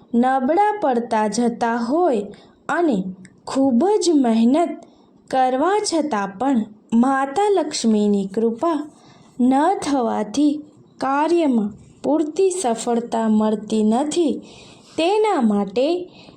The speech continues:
આપણે વાસ્તુશાસ્ત્રના નિયમોને જોઈશું. દરેક ઘરના આંગણે તુલસીનો છોડ તો હોય છે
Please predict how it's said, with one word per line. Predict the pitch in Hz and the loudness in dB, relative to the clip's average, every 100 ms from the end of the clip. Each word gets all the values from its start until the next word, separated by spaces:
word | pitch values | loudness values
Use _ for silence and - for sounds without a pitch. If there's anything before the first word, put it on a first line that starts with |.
| - | -8
આપણે | 320 403 403 208 180 185 | -4 -4 -2 -2 -2 -2
વાસ્તુશાસ્ત્રના | 233 269 269 - 392 427 415 247 214 - 214 214 226 240 233 - - - | 0 0 -2 -2 0 0 0 -2 -4 -4 0 2 2 0 -4 -10 -18 -4
નિયમોને | 240 269 311 403 311 208 214 294 - - _ | 0 2 2 2 2 2 0 -2 -6 -16 _
જોઈશું. | - 220 233 - 180 180 180 - - - | -2 0 0 0 -2 -4 -8 -20 -20 -4
દરેક | 220 247 254 277 440 427 - | 0 2 2 2 0 -2 -6
ઘરના | 285 262 220 214 196 196 | -2 0 0 0 0 0
આંગણે | 208 226 311 359 - - - _ - | 2 2 0 -4 -10 -20 -20 _ 0
તુલસીનો | 311 359 359 381 381 370 359 | 2 2 0 0 2 2 0
છોડ | 359 262 226 233 240 - - _ _ - | -2 0 0 0 -4 -10 -20 _ _ -2
તો | 320 | -2
હોય | 359 254 247 220 | 0 -2 0 0
છે | 233 - | 0 -2